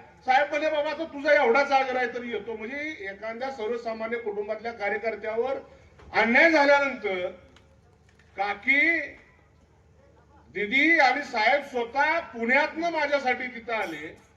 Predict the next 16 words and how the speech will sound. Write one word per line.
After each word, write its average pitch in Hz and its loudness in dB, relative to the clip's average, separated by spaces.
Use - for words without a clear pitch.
आणि 233 -6
इथनं 254 -8
शंभर 262 2
पोरं 285 -2
नेलेली 247 -2
चांगल्या 233 -8
हॉटेलमध्ये 208 -6
त्यांना 202 -8
जेवायला 170 -10
घातलं. 147 -20
तो 254 0
तर 302 -2
विषय 285 4
वेगळा. 285 8
विधानसभा, 285 4
विधानसभेला 294 -2